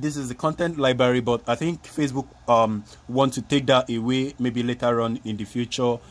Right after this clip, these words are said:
So later on in the future, you might have to make use of the published or, um, pre-published. So I'm going to click on the content library right now and then wait for it to load.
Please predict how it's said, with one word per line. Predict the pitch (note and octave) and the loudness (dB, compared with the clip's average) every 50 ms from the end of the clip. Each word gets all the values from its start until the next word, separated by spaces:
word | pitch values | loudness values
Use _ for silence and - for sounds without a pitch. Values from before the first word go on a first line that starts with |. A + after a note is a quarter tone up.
| - - - - | -20 -20 -10 -4
So | - - D3 C3 | 0 2 2 4
later | B2 C#3+ C#3 - E3+ F3+ | 4 2 2 4 4 4
on | E3+ D#3+ | 4 4
in | D3 | 0
the | B2+ | -2
future, | - - C#3+ C#3 B2 - - C#3 C3+ | -2 -2 -4 -4 -2 -2 0 0 0
you | C3 B2+ A#2+ | 2 0 0
might | A#2 A#2 A2+ A2 | 0 -2 -2 -2
have | - - C3 B2+ - | 2 2 2 2 2
to | - - A#2 | -2 -6 -4
make | A2+ B2 B2+ B2 - - | -2 -2 -2 -2 -2 -6
use | B2 A2 | -4 -2
of | A#2 A2 G#2 - - - - - - | -2 -2 -4 -6 -12 -20 -20 -20 -10
the | - B2+ | -10 -10
published | - - C3 B2 A#2+ B2 B2 A#2+ - - - - - - - | -2 -2 -2 0 2 0 0 0 0 -4 -6 -10 -16 -6 -2
or, | A2 A2 A2 A2+ A2+ A2+ - - - | 0 0 0 0 -2 -4 -10 -6 0
um, | - A2+ G#2+ G#2+ G#2 G2+ G2 - - | 2 4 4 4 2 -2 -6 -8 -12
pre-published. | - - A#2+ G#2+ - A#2+ A#2 G2+ G#2+ G2+ F2+ - - - - - - - - - - | -6 -6 -6 -2 0 -2 -2 0 -2 -6 -6 -8 -10 -12 -16 -20 -20 -20 -20 -14 -4
So | - - D#3 F3+ - | 2 2 2 2 2
I'm | C3 C3 | 0 4
going | B2+ D3+ G#3 B3 | 4 4 4 4
to | - A3+ | 2 -4
click | - - - D#3+ D3+ C#3+ - - - | -4 -2 0 2 2 2 2 -2 -4
on | C#3 C3 B2+ B2 | -2 0 0 0
the | B2 | -2
content | B2 - D#3 C#3+ C#3 - D#3 C#3+ - - | -2 -2 -2 -4 -2 -2 -4 -4 -2 0
library | C3+ B2 A#2 G#2+ A#2 A#2+ A#2+ B2 - - - - - | 0 0 0 0 -2 -4 -4 -6 -8 -18 -20 -12 -6
right | A#2+ A#2 A2+ A2 G#2+ A2 | 0 2 2 2 0 0
now | A#2 G#2+ G2+ G2+ G2+ G2+ G2+ - - - - - - - - | -2 -2 -2 -2 -2 -4 -6 -12 -20 -20 -20 -20 -20 -4 -4
and | A#2 A2+ | -2 0
then | A#2 A2+ A2+ A2+ | 2 0 2 2
wait | B2+ C#3+ C#3 | 2 2 0
for | - - C#3 A#2+ A#2+ | 0 0 0 0 0
it | A#2 - | 0 -2
to | - A2+ | -4 -4
load. | G#2+ G#2 G2+ G2+ G2 | -2 -2 -4 -4 -6